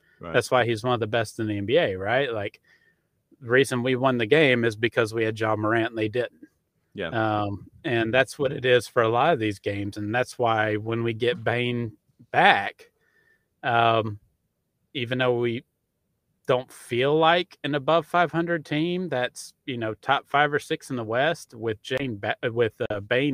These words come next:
Speaker 2: back, with the full roster that we have, like, I just don't see how we're not top three, top two in the West, like,
Speaker 1: Yeah.
Speaker 2: realistically.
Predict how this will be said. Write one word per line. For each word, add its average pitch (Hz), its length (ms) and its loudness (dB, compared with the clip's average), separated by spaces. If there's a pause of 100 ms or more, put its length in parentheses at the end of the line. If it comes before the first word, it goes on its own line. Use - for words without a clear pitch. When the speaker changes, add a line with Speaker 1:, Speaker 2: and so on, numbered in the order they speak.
Speaker 2:
back, 123 480 -2 (800)
with 123 220 2
the 123 60 -8
full 139 300 0
roster 120 460 2
that 131 180 -4
we 110 140 -2
have, 117 400 0
like, 107 180 -4 (200)
I 113 120 -4
just 110 260 -10
don't 113 200 -2
see 117 180 -2
how 110 200 2
we're 104 120 4
not 98 300 -4 (160)
top 104 300 0
three, 104 240 0
top - 300 -4
two 101 180 -6
in 87 100 -10
the 85 80 -14
West, - 440 -16 (500)
like, 92 200 -8
Speaker 1:
Yeah. 143 80 -20 (960)
Speaker 2:
realistically. 101 800 0